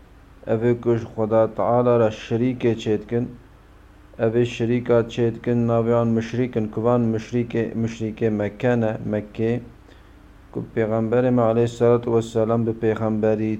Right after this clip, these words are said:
تی ہات گو از پیغمبرم ژ اہل مکہ را وان مشرکا ژاو پرسیان ئەم چ بکەن گەلۆ قارچی وی ئەم چ بکەن؟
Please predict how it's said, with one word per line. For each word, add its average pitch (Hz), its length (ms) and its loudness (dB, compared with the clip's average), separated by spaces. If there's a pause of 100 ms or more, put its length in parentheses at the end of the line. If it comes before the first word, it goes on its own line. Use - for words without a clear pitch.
تی 120 160 2
ہات 104 540 -2 (920)
گو 113 160 2
از 107 260 -2
پیغمبرم 107 720 0
ژ 104 180 -4
اہل 104 280 -2 (420)
مکہ 107 440 -2
را 113 180 2 (800)
وان 127 220 -2
مشرکا 117 420 0
ژاو 113 300 2 (100)
پرسیان 110 600 -2 (320)
ئەم 110 160 -4
چ - 40 -16 (100)
بکەن 117 240 -4 (100)
گەلۆ 104 240 0 (300)
قارچی 113 400 0
وی 113 160 -2
ئەم 101 180 -4
چ - 20 -16 (120)
بکەن؟ 110 260 -4